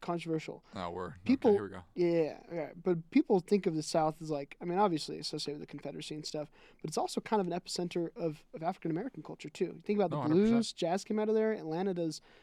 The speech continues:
Speaker 1: a lot of super cool stuff with Black
Speaker 2: I actually
Speaker 1: cement.
Speaker 2: have, I think I'm gonna have Georgia really high. I'm,
Speaker 1: Yeah.
Speaker 2: I'm pretty sure you're gonna take Georgia before me. And
Speaker 1: I,
Speaker 2: I'm, I'm
Speaker 1: I
Speaker 2: re-, already upset about it.
Speaker 1: Yeah, that's fine. I think I'll,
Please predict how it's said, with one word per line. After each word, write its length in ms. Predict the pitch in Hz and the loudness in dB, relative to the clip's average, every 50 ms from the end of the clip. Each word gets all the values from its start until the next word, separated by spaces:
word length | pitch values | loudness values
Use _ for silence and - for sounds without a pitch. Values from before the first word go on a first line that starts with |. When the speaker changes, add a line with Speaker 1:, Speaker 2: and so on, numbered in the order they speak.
| _ _ - | _ _ -4
Speaker 1:
a 20 | |
lot 100 | - 165 | -2 0
of 80 | 170 160 | 0 0
super 280 | - - 185 - 190 - | -2 -2 -2 -4 -4 -4
cool 160 | - 196 180 | -4 -4 -6
stuff 320 | - - 180 175 185 - | -4 -2 -2 -2 -2 -4
with 100 | 170 175 | -6 -10
Black 160 | - 147 147 | -10 -8 -6
Speaker 2:
I 40 | - 113 | -4 -4
actually 120 | 135 165 | -2 -2
Speaker 1:
cement. 260 | 190 175 127 104 101 - | -2 -2 -2 -4 -6 -8
Speaker 2:
have, 80 | 113 110 | -8 -8
I 20 | |
think 120 | 127 135 | -4 -4
I'm 100 | 156 156 | -4 -2
gonna 140 | 151 143 127 117 | -2 -4 -4 -4
have 140 | 110 95 | -4 -6
Georgia 320 | 87 - 98 95 90 87 85 | -6 -6 -6 -6 -6 -6 -8
really 180 | 87 90 90 | -8 -8 -8
high. 280 | - - 95 92 90 - - - | -6 -4 -4 -4 -4 -6 -8 -10
I'm, 80 | - 101 | -6 -4
Speaker 1:
Yeah. 140 | 175 170 - - | -4 -4 -4 -6
Speaker 2:
I'm 100 | 107 113 | -8 -8
pretty 180 | 117 147 147 135 | -6 -6 -6 -6
sure 120 | - 123 | -6 -6
you're 100 | 110 101 | -6 -4
gonna 100 | 95 90 | -6 -6
take 120 | 101 95 90 | -8 -10 -8
Georgia 240 | - 95 90 90 90 | -8 -8 -8 -8 -10
before 340 | 85 90 - - 90 92 | -14 -14 -10 -8 -6 -6
me. 140 | 95 101 104 120 131 - _ - | -6 -6 -8 -10 -12 -16 _ -4
And 80 | - 180 | 0 2
Speaker 1:
I, 60 | 196 | 2
Speaker 2:
I'm, 120 | 202 196 - | 2 0 -4
I'm 100 | - 107 | -6 -6
Speaker 1:
I 40 | 104 | -4
Speaker 2:
re-, 60 | 107 - - | -6 -4 -2
already 320 | 107 107 107 104 101 95 | -2 -2 0 -2 -2 -4
upset 260 | 90 - - - 90 | -6 -8 -10 -10 -10
about 260 | 87 87 87 85 80 | -8 -8 -8 -8 -8
it. 60 | - - _ _ | -10 -12 _ _
Speaker 1:
Yeah, 240 | - 180 170 156 147 | -6 -4 -4 -4 -4
that's 160 | 175 214 - | -6 -6 -8
fine. 220 | - 127 113 143 151 185 | -10 -14 -14 -12 -14 -6
I 40 | |
think 160 | 180 226 202 160 | -2 -2 -2 -2
I'll, 100 | 147 | -4